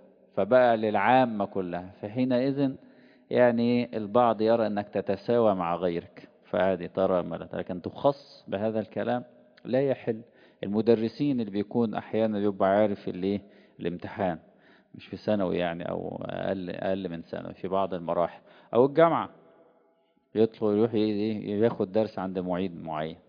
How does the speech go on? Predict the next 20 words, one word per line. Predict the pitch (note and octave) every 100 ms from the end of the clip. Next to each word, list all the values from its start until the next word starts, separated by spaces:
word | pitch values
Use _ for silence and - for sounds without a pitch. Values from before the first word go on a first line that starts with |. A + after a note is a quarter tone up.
| -
ليه | G#2
المعيد | A2 G#2+ G2+ G2
ده؟ | G2
يقول | F#2 G2+
لك: | G2 -
"ما |
شاء | G2 G2+
الله | G2
شرحه | G2+ A2 - F#2
جميل". | F#2 G2 F2+ -
لا، | A#2
هو | - G2 G2
الورقة | G2 A#2+ B2+
اللي | G2+
بيديها | F#2+ F2+ G2+ A2+
لك | G#2
في | -
الآخر | G2 G#2 -
تبقى | - F#2+ F#2+
أجمل، | G2 F#2 D#2+